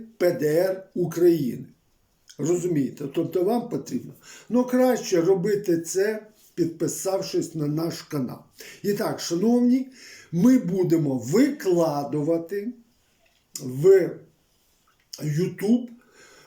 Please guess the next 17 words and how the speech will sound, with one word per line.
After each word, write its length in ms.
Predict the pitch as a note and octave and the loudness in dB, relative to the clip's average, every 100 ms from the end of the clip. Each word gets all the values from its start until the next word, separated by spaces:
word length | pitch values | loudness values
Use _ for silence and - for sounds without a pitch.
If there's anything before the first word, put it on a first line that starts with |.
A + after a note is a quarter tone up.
| _ | _
е, 300 | E3 E3 D#3 | -2 0 0
значить, 500 | C#3 G3 F3 F#3 E3 | 0 -2 0 -2 -2
наші 420 | G3 A3 A#3 G#3 | 0 0 0 0
заняття. 760 | D3 D3+ E3 D#3+ - D3 B2 - _ _ _ - | -2 0 0 0 -2 -8 -10 -12 _ _ _ -6
Це 180 | C4+ | -4
будуть 400 | A3+ A3+ F3+ F#3 | 0 0 0 -2
такі 320 | - F#3 F3 D3 | -4 -6 -6 -6
коротенькі 1040 | - A#3 A3 G#3 E3+ E3 D3 C3 - C#3+ | 0 2 6 4 4 0 -2 -4 -2 -2
зустрічі 1080 | A#2 A2 C3+ A#3+ B3+ - C4+ C4+ - D4 C#4 - _ _ | -2 -4 4 6 6 4 2 2 0 -2 -2 -10 _ _
по 380 | G3 G#3 A#3 A3+ - | 2 2 2 -6 -12
самим 680 | - - E3+ F#3 F#3+ G#3 G3+ - | -12 -6 -2 -2 -2 -4 -6 -14
фундаментальним 1200 | - E3+ C#3+ D#3 D3+ C3 - - E3 F3 F3+ F#3+ - - | -4 -2 0 -2 -2 -4 -6 -6 -2 -2 0 -4 -4 -4
питанням, 800 | D3+ - - E3+ F3 F3 F3+ F3+ - _ _ _ | -4 -4 -6 -4 -2 0 -2 -4 -14 _ _ _
але 360 | D#3+ D#3+ G#3+ B3+ | -2 2 2 0
по 200 | - C3 | -2 -8
кожному 800 | - F3 E3+ E3 D3+ D3 B2 | 2 4 4 0 0 0 -2
розділу. 480 | A#2 - - C#3 - | -6 -10 -12 -12 -14